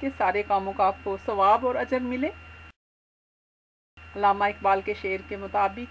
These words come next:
"कि मोहम्मद से वफा तूने तो हम तेरे हैं, ये ची-, जहाँ चीज़ है क्या लोहो कलम तेरे हैं।" इस दुनिया की भी कामयाबी आपके नसीब में हो और आखिरत की भी।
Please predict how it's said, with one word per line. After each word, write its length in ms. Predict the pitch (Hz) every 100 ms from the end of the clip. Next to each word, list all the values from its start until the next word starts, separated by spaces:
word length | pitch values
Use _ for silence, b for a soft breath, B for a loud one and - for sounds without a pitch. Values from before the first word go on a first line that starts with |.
| -
"कि 140 | 285
मोहम्मद 480 | 294 294 269 285 285
से 160 | - 277
वफा 380 | 254 - 254
तूने 400 | 247 254 240 240
तो 200 | 233 233
हम 260 | 226 220 208
तेरे 380 | 202 196 196 196
हैं, 240 | 208 185 - - - -
ये 200 | 240 247
ची-, 480 | 202 - 254 254 190
जहाँ 340 | 220 233 240
चीज़ 380 | 240 247 240 226
है 100 | 240
क्या 300 | 233 240 254
लोहो 380 | 247 214 214 214 -
कलम 280 | 190 190 190
तेरे 260 | 180 185
हैं।" 480 | 190 180 - - -
इस 120 | 202 -
दुनिया 280 | 196 214 233
की 140 | 269
भी 120 | 262
कामयाबी 600 | 262 247 247 262 254 262
आपके 320 | 254 240 269
नसीब 360 | 247 247 262 240
में 140 | 247
हो 140 | 254 254
और 80 | -
आखिरत 360 | 190 - 185 -
की 60 | 185
भी। 160 | 175